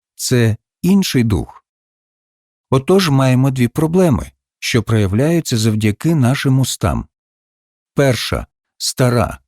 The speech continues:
зіпсована природа, що не зазнала змін, і продовжує приносити зіпсовані плоди. Інша, деякий різновид духу, що не є Святим Духом,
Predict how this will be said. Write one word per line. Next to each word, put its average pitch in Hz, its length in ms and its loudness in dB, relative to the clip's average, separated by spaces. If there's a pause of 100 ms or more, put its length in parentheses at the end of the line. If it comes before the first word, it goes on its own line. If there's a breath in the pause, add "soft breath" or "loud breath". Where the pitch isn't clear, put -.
(160)
зіпсована 110 680 0
природа, 104 640 0 (440)
що - 280 0
не 143 140 2
зазнала 151 580 0
змін, 156 440 0 (340)
і 143 100 0
продовжує 147 680 0
приносити 143 680 0
зіпсовані 135 680 0
плоди. 131 500 0 (840)
Інша, 180 520 0 (360)
деякий 175 500 2
різновид 175 540 0
духу, 139 760 -2
що - 260 -2
не 139 140 2
є 127 180 0
Святим 147 420 -2
Духом, 92 420 -2